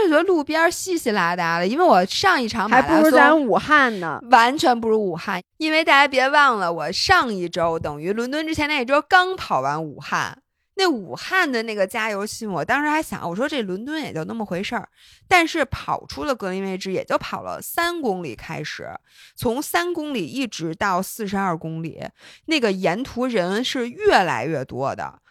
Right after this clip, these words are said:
Speaker 1: 而且是呈几何级数的增长。然后并且呢，伦敦旁边的那个观众啊，首先我发现国内的观众都是要不然就是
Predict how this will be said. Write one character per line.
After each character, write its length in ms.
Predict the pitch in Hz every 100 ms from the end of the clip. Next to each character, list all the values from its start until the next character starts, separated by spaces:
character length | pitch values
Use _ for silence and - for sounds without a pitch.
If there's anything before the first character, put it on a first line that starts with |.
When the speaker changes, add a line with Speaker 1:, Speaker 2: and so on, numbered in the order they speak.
| -
Speaker 1:
而 140 | 262
且 160 | 320 208
是 160 | 233
呈 280 | - 254 285
几 300 | - 196 147
何 300 | 147 175 254
级 260 | - 185 175
数 180 | 208 180
的 100 | 147
增 240 | 156 143
长。 360 | 151 - - - _ _ - - -
然 100 | 269
后 80 | 349
并 180 | 381
且 200 | 330 202
呢， 180 | - 165
伦 240 | 175 175 214
敦 220 | 320 339
旁 240 | 277 185
边 180 | 220 269
的 80 | 285
那 180 | 269 233
个 220 | 170 156
观 240 | 277 277
众 180 | 302 247
啊， 160 | 160 - - -
首 200 | - 185
先 260 | 156 302 320
我 160 | 254
发 120 | 127 294
现 120 | 277
国 160 | 180 175
内 140 | 330
的 120 | 247
观 200 | 196 190
众 200 | 196 175
都 180 | 185 226
是 120 | 202
要 180 | 269 294
不 80 | 202
然 160 | 175
就 180 | 208 214
是 420 | 202 - 170 127